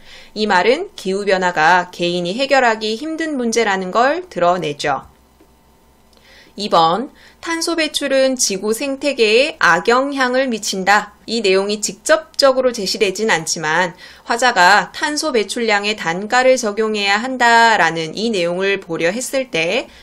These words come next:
탄소 배출 때문에 지구 생태계에 악영향이 가는구나 라고 짐작할 수 있죠. 이 번,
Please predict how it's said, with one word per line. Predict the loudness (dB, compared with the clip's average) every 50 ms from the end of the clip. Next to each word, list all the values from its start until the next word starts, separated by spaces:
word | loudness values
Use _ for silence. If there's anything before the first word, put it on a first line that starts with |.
| -20 _ -10
탄소 | -6 -6 -4 -4 -4 -2
배출 | 2 2 2 2 2 -4 -2 0
때문에 | 2 2 2 2 0 -2 0 0 0 -2 -4 -6 -8
지구 | -8 -8 -8 -6 -6 -8
생태계에 | -6 -6 -6 -6 -2 -2 -2 0 0 0 0 0 2
악영향이 | 2 2 0 0 0 -2 0 -2 -2 -2 -2 -2 0 0 0 0 0 -2 -4 -6
가는구나 | -8 -6 -4 -4 -4 -4 -4 0 2 4 4 4 2 0 -6 -12 -18 -20 -20 -20 _ -6
라고 | -6 -4 -4 -4
짐작할 | -6 -6 -8 -4 -2 -4 -4 -2 -2 -4 -2
수 | -2 -4 -6
있죠. | -6 -8 -8 -6 -4 -4 -4 -4 -8 _ _ _ _ _ _ _ _ _ _ _ _ _ _ _ _ _ _ _ _ _ _ _ _ -14
이 | -12 -6 0
번, | 2 4 4 4 2 0 -2